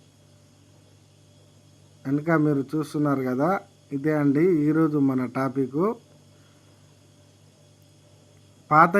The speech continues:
ఇంటికి కొత్త కళ అంటారు చూశారు కదా, అదేనండి ఈ రంగు రంగు-, రంగురంగుల కలర్లు ఎంత ముద్దుగా ఉందో చూశారు కదా. ఇది ఎక్కడో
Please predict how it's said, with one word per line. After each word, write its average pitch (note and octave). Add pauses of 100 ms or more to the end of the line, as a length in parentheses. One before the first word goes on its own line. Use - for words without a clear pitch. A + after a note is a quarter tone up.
(120)
ఇంటికి F3+ (720)
కొత్త D#3 (160)
కళ E3 (260)
అంటారు D3+
చూశారు C#3+
కదా, D3+ (520)
అదేనండి E3 (480)
ఈ - (160)
రంగు F3 (100)
రంగు-, F3+ (400)
రంగురంగుల E3 (1300)
కలర్లు D#3+ (2750)
ఎంత D3+ (140)
ముద్దుగా E3 (640)
ఉందో D3+ (720)
చూశారు D#3+
కదా. D#3 (1000)
ఇది C#3+
ఎక్కడో E3